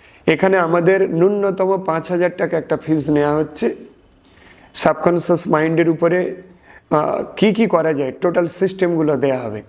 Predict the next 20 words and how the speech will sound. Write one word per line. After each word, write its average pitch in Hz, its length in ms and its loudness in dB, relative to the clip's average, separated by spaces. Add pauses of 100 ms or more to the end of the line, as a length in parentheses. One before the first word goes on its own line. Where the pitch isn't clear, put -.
(280)
হ্যাঁ, 160 240 2 (320)
আপনার 165 300 0
জীবন 185 320 2
চেঞ্জ 185 300 -2
করে 127 240 -4
দেয়া 120 200 -4
হবে। 113 180 -8 (600)
আপনি 156 280 2
যদি 190 220 4
এটা 190 220 2
ট্রেনিং 175 340 -2
নিতে 160 320 -2
চান, 180 360 -2 (760)
তাহলে, 185 680 2 (760)
আহ, 135 400 0
ডেসক্রিপশনে 170 680 0
দেয়া 147 220 2
নাম্বারে 147 440 -2
যোগাযোগ 131 460 -2
করুন। 175 400 -2